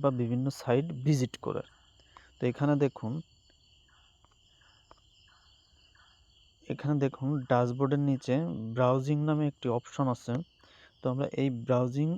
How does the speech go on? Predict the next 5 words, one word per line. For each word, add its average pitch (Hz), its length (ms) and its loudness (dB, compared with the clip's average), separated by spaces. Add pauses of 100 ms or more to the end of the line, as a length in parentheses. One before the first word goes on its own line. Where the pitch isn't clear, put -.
(160)
অপশনে 147 340 -2 (100)
চলে 113 200 0
যাব। - 120 -8 (2750)
তো - 60 -12 (200)
ব্রাউজিং 123 360 2